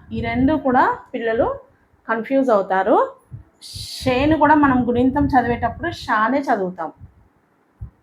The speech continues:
ఓకేనా అండి? అలా కన్ఫ్యూజ్ అవ్వకుండా కాలు గుంజే షా, వర్ణమాల రాసేటప్పుడు కూడా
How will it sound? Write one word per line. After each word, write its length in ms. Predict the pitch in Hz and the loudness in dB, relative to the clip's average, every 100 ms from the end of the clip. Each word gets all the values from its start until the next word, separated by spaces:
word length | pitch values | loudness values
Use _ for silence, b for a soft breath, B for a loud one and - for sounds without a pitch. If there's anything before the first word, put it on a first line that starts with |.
| _ - | _ -14
ఓకేనా 280 | 185 220 196 | -8 -4 -2
అండి? 240 | 202 285 571 - _ _ _ _ _ - | 0 0 -2 -6 _ _ _ _ _ -8
అలా 160 | 196 196 | -2 0
కన్ఫ్యూజ్ 500 | 220 214 220 285 262 | 0 -2 0 0 0
అవ్వకుండా 680 | 190 196 208 220 339 466 - - - - - | -2 -2 -4 2 0 0 -10 -12 -12 -14 -2
కాలు 280 | 220 240 269 | 2 4 2
గుంజే 400 | 247 233 208 247 | 0 -2 -4 -4
షా, 420 | 208 226 190 - - - - - - - - - | -2 4 4 4 -8 -18 -16 -16 -20 -20 -20 0
వర్ణమాల 520 | 208 208 247 262 254 | 0 2 4 6 6
రాసేటప్పుడు 540 | 247 214 208 226 214 214 | 6 4 0 -4 -6 -8
కూడా 320 | 233 285 | -4 -2